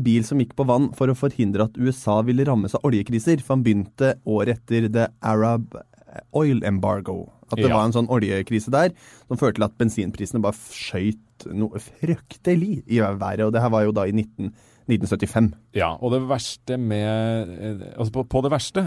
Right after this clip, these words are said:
Speaker 2: under den perioden der, så, så hadde bare U S A nok flybensin på, til to og en halv uke.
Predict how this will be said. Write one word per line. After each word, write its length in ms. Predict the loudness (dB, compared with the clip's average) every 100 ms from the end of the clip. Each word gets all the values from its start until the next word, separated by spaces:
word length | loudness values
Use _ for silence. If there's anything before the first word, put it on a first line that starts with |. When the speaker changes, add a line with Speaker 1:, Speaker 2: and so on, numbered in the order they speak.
| -2
Speaker 2:
under 160 | 0
den 160 | 0 -2
perioden 300 | -2 -2 -2
der, 180 | -2 -2
så, 380 | -2 -2 -2 -4
så 260 | -6 -2
hadde 320 | -2 -2 -2 -2
bare 240 | 0 0
U 120 | -2
S 160 | -4 -4
A 220 | -2 -2 -8 _ -20 -20 -20 _ _ -4
nok 320 | -2 -2 -6
flybensin 680 | -6 -4 -2 -4 -4 -4 -4 -10 _ _ _
på, 340 | -8 -6 -6 -6
til 140 | -6
to 140 | -6 -4
og 120 | -2
en 80 | 0
halv 220 | 0 -2
uke. 200 | -4 -8